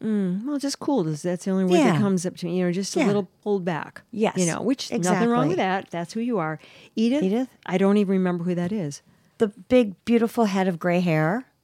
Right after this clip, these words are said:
Speaker 1: Oh, God, she's
Speaker 2: Okay.
Speaker 1: gorgeous.
Speaker 2: She's
Speaker 1: And a slight
Speaker 2: really pretty.
Speaker 1: Spanish accent.
Speaker 2: Very tasteful.
Speaker 1: Yeah.
Speaker 2: Um,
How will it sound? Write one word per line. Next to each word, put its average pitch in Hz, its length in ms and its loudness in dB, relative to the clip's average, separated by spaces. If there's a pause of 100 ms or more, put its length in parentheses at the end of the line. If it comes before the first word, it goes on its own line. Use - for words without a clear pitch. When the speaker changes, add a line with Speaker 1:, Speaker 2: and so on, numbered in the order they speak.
(120)
Speaker 1:
Oh, 196 460 8
God, 151 300 -6
she's 190 260 -2
Speaker 2:
Okay. 180 180 -4
Speaker 1:
gorgeous. 175 600 4
Speaker 2:
She's - 200 0
Speaker 1:
And 196 60 6
a 190 40 4
slight 196 240 4
Speaker 2:
really 226 220 6
pretty. 202 720 2
Speaker 1:
Spanish 185 440 -2
accent. - 460 -6
Speaker 2:
Very 226 260 2
tasteful. 202 880 0
Speaker 1:
Yeah. 165 440 -2
Speaker 2:
Um, 180 580 2